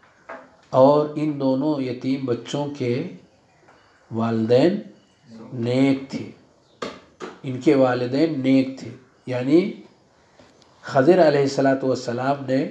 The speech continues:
गिरती हुई दीवार को सीधी कर दिया। हालांकि जैसा कि मूसा अलैहिस्सलातु वस्सलाम ने महसूस किया कि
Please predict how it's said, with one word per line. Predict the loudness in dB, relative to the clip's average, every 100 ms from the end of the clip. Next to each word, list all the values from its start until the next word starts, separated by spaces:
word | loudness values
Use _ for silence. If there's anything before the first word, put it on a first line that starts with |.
| -10 -20 -20 -20 _ -20 -20 _ _ _
गिरती | -4 2 2 4 4
हुई | 6 4 2
दीवार | 2 4 6 6 4
को | -2 -6
सीधी | -6 -8 -6 -6
कर | -4 -4
दिया। | -4 -2 -2 -2 -6 -16 _ _ _ _ _ _ _ -20 _ -20 -20 -20 -20 _ _ _ _ _ _ _ _ -8
हालांकि | 0 4 6 4 -2 -8 -12 _ _ _ _ _ _ _ _ -6
जैसा | -2 2 2
कि | 2
मूसा | -2 0 2 2
अलैहिस्सलातु | 2 0 0 0 0 0
वस्सलाम | 0 0 0 0 -2 -6 -16 -20 _ -20 -20 -20 -20 _ _ _
ने | -2 0 0
महसूस | -2 -2 6 6 6
किया | -2 -4 -4 -4 -12 -20 _ _ _ _ _
कि | -16